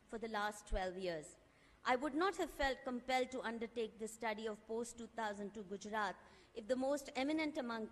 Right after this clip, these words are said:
print, media and T V journalists not become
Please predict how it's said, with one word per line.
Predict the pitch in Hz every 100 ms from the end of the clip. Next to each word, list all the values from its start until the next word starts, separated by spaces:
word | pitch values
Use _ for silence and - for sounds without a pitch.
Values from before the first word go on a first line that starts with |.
| -
print, | 262 269 -
media | 233 226 233 240 -
and | 196 190
T | 233
V | 226 240
journalists | 220 208 185 170 185 - - - -
not | 233 285 311 - -
become | 254 269 240 240